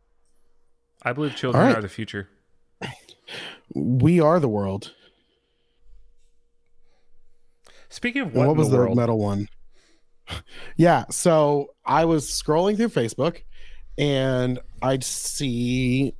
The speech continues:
Speaker 2: a semi-hollow guitar, um, with it, the back facing up off of a table, uh, with a giant cut out of it. And I'm like,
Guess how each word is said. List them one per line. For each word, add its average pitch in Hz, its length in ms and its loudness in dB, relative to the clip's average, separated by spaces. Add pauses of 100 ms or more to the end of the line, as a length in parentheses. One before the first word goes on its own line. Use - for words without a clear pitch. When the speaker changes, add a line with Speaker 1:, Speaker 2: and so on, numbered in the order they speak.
(120)
Speaker 2:
a 123 420 2
semi-hollow 139 560 0
guitar, 123 640 0 (760)
um, 107 640 -2 (760)
with 127 280 0
it, 120 280 0
the 123 100 0
back 117 520 -2 (920)
facing 120 380 0
up 110 340 -2 (280)
off 110 180 0
of 117 120 -2
a 131 40 0
table, 110 480 0 (420)
uh, 151 260 -2
with 156 240 0
a 170 80 2
giant 127 540 0 (420)
cut - 320 2 (220)
out 120 180 2
of 98 100 -4
it. 101 180 -4 (160)
And 151 100 2
I'm 170 160 4
like, 160 260 0